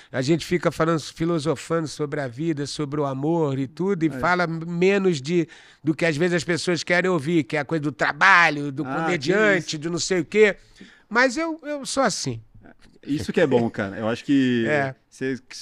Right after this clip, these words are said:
Speaker 2: depender só do trabalho, cara,
Speaker 1: Não, e é
Speaker 2: a gente
Speaker 1: engraçado
Speaker 2: vai
Speaker 1: que às
Speaker 2: em
Speaker 1: vezes
Speaker 2: outros
Speaker 1: as pessoas
Speaker 2: assuntos
Speaker 1: me
Speaker 2: mais
Speaker 1: olham na rua, me conhecem e falam assim, "Nossa, mas você é totalmente <laughs> diferente do que eu
Speaker 2: Te conheço de
Speaker 1: imaginei."
Speaker 2: algum lugar.
Speaker 1: <laughs> É,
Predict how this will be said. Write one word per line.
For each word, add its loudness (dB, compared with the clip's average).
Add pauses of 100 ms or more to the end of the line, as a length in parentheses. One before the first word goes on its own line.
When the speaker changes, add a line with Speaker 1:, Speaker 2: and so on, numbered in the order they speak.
(240)
Speaker 2:
depender 2
só -2
do -6
trabalho, -4
cara, -8
Speaker 1:
Não, 10
e 6
é 8
Speaker 2:
a 6
gente 4
Speaker 1:
engraçado 4
Speaker 2:
vai -6
Speaker 1:
que 0
às 2
Speaker 2:
em -4
Speaker 1:
vezes 4
Speaker 2:
outros 2
Speaker 1:
as -12
pessoas 0
Speaker 2:
assuntos 0
Speaker 1:
me 2
Speaker 2:
mais 2
Speaker 1:
olham 2
na 0
rua, 2
me -2
conhecem -4
e -14
falam -6
assim, -10
"Nossa, -8
mas -4
você -14
é -14
totalmente -6
<laughs> -20
diferente -6
do -12
que -2
eu 4
Speaker 2:
Te 0
conheço 4
de -2
Speaker 1:
imaginei." 4
Speaker 2:
algum 4
lugar. 4
Speaker 1:
<laughs> 4
É, 2